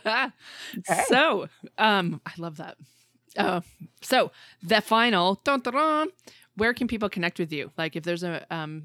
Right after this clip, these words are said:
Speaker 1: mom who's like, "Fuck, yeah, I fucking feel this, I hear this, I know this, I'm, you know, I am this," where can they find you?
Speaker 2: Yeah, so I'm on, um, Facebook and Instagram. They're just personal pages, and I can leave, um, you my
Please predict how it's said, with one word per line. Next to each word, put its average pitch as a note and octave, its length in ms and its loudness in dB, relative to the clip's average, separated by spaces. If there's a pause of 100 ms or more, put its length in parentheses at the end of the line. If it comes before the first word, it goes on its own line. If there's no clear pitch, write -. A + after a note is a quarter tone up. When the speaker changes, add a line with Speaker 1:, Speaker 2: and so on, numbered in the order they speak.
(120)
Speaker 1:
mom D#3+ 240 -10
who's F#3+ 200 -12
like, - 180 -18
"Fuck, - 420 -12 (200)
yeah, C3 340 -10
I C#3+ 120 -14
fucking D#3 500 -12
feel D3 240 -8
this, D3+ 200 -10
I - 60 -10
hear D3 180 -12
this, D3 200 -12
I D3 80 -12
know D3 180 -10
this, D3 320 -12
I'm, D3+ 200 -12 (120)
you D#3+ 180 -12
know, C#3+ 160 -14
I D3 120 -12
am D3 200 -10
this," D3+ 260 -10
where D#3 120 -10
can - 120 -8
they D3+ 60 -4
find D3+ 300 -10
you? C#3+ 120 -10 (1000)
Speaker 2:
Yeah, C4+ 220 2
so F#3+ 340 0
I'm F#3+ 240 -2
on, F3+ 360 -2
um, D3+ 300 -6 (800)
Facebook A#3 280 2
and A3 120 0
Instagram. E3 380 -2
They're E3 100 4
just G3 180 -2
personal G3+ 300 0
pages, C#3+ 540 -2 (320)
and E3+ 300 0
I D#3 120 -2
can D#3 520 -6 (280)
leave, D#3 340 -2 (100)
um, C3 440 -8 (600)
you E3 260 -2
my D3 500 -6